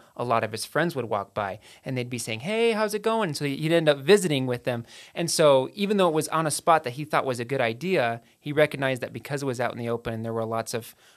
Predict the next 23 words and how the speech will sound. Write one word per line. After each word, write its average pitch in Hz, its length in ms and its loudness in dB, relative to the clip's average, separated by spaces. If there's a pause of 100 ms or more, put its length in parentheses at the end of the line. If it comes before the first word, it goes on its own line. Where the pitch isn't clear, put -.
(120)
um, 110 420 -4
of 120 140 -2
his 120 180 -4
friends 123 380 -4
there, 113 320 0
it, 123 240 -8
it 139 180 -10
turned 120 220 -8
out 104 120 -4
not 113 160 -8
to - 100 -20
be 113 100 -8
a 107 60 -6
good 107 200 -10
place. 107 240 -6
So - 80 -10
yeah, 123 220 2 (100)
definitely 147 380 -2
be 127 160 -12
creative 123 420 -8
on 110 200 -8
that. 107 220 -10 (440)
And 120 440 -6